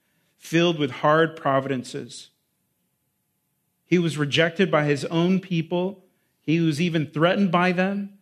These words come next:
And yet he was faithful to the Lord to give God's word to God's people.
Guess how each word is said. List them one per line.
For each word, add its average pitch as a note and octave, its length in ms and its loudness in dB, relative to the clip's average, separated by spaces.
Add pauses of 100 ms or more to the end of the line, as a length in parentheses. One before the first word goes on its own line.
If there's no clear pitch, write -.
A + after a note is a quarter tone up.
(400)
And C3+ 140 -4
yet D3+ 220 0
he E3 200 -4
was C3+ 200 -4
faithful F3+ 460 0
to F#3+ 160 -6
the F#3+ 60 -2
Lord C3+ 540 -2
to C3+ 60 -4
give C3 400 -2
God's D#3 460 -2
word C#3 460 0 (560)
to C3+ 80 -14
God's C3 420 -2
people. A#2+ 580 -10